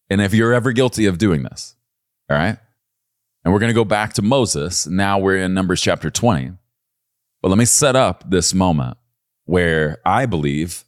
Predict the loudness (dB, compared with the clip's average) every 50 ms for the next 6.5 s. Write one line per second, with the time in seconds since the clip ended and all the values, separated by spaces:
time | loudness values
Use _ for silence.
0 | _ _ -2 0 0 2 0 0 -2 -2 -4 -4 -4 -4 -6 -8 -10 -8 -4 0
1 | 2 2 4 4 4 4 2 2 -2 -2 -4 -4 -4 -4 -6 -6 -8 -12 _ _
2 | _ _ _ _ _ _ _ _ _ _ _ _ _ _ _ _ 0 0 2 2
3 | 0 0 2 2 2 2 2 -2 0 0 0 0 0 -2 -4 -2 -2 -2 -4 -4
4 | -6 -4 -4 -2 -2 -4 -4 -2 -2 -4 -4 -4 -8 -10 -10 -12 -14 -16 -18 _
5 | _ _ _ -2 0 0 0 0 -2 -2 0 0 -2 -2 -2 -2 -2 0 0 0
6 | 0 0 0 0 2 2 2 2 2 0